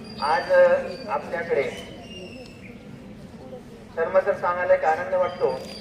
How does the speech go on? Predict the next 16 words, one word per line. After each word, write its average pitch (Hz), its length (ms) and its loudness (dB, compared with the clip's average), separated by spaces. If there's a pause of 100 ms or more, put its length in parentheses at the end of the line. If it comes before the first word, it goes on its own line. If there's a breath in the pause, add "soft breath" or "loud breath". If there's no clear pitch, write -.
(260)
की 196 60 -10
दरवर्षी 196 760 6
या 190 100 4
वैज्ञानिकांचं 185 840 -2
हे, 180 220 -2
अ, 165 420 0 (480)
प्रयोग 190 240 4
बनवणाऱ्यांचं, 180 840 2
विद्यार्थ्यांचं 175 840 -2 (800)
संख्या 185 440 2 (200)
वाढते. - 640 2 (2000)
शाळेच्या 185 420 4
अपूर्व 196 320 4
विज्ञान 190 440 -2
मेळाव्यातच 185 600 2
नाही, 156 180 0